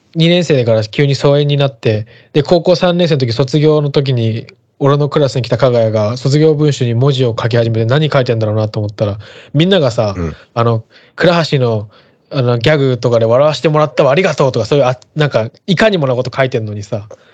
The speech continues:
Speaker 2: うん。
Speaker 1: 一人だけなんか、「俺はもっとお前と喋りたかったし、遊びたかったけど、それが心残りだ」みたいな、そう、すごいつらつらと書かれたっていう、<laughs> あの、「え、じゃあ行ってよ」みたいな、「別に俺も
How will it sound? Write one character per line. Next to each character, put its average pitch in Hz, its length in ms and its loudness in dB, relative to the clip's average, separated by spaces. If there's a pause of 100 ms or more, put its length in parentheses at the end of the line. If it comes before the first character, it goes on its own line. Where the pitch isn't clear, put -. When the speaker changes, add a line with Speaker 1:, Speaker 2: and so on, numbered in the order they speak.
Speaker 2:
う 104 140 -4
ん。 - 20 -2
Speaker 1:
一 82 80 -4
人 165 180 2
だ 165 120 2
け 160 120 0
な 156 80 0
ん 139 80 -4
か、 113 180 -4 (220)
「俺 160 180 4
は 196 100 4
も 202 120 0
っ 214 80 -10
と 139 160 2
お 131 40 0
前 151 200 0
と 156 100 -2
喋 160 220 0
り 160 100 -2
た 170 120 2
か 156 80 2
っ 131 80 -4
た 131 100 -4
し、 135 100 -4
遊 127 220 0
び 160 100 0
た 165 100 2
か 156 80 2
っ 139 140 -6
た 131 120 0
け 123 100 0
ど、 113 160 0 (300)
そ - 120 -2
れ 175 100 4
が 180 140 2
心 190 320 2
残 185 220 2
り 135 80 -2
だ」 127 100 0
み 135 60 -2
た 131 80 0
い - 20 0
な、 131 60 -4
そ 240 160 2
う、 170 60 0
す - 140 -2
ご 202 60 4
い - 40 0
つ - 180 -2
ら 226 120 4
つ 262 140 2
ら 185 140 0
と 143 60 -2 (360)
書 175 80 0
か - 200 0
れ 190 100 0
た 160 120 0
っ - 20 -6
て 180 180 -2
い 151 100 0
う、 139 40 -4 (200)
<laughs> - 160 -14
あ 160 120 2
の、 151 360 0 (320)
「え、 175 160 2
じ 196 80 2
ゃ 190 60 4
あ - 20 2
行 175 160 -2
っ - 20 -12
て - 180 0
よ」 294 180 4
み 156 80 -4
た 139 100 -2
い 131 60 -2
な、 120 220 -10
「別 170 100 -2
に 214 80 2
俺 202 140 2
も 254 140 2